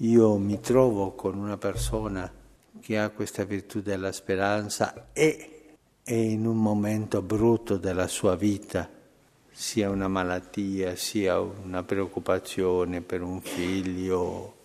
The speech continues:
o una figlia o qualcuno della famiglia, sia qualsiasi cosa,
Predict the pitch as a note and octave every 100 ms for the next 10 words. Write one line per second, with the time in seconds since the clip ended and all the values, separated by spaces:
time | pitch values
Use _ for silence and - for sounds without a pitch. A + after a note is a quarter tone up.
0 | - - - G2+ G2 F#2 - F#2 G2 F#2+
1 | G2 F#2+ F#2 F#2+ F#2 F#2+ F2+ - F2+ F2
2 | G2+ F#2+ F#2+ F#2 F#2 G#2 F#2 G2+ A2 F#2+
3 | F#2+ F#2 - A2+ G2 F#2 F#2+ - A2+ -
4 | - G#2+ C#3 - -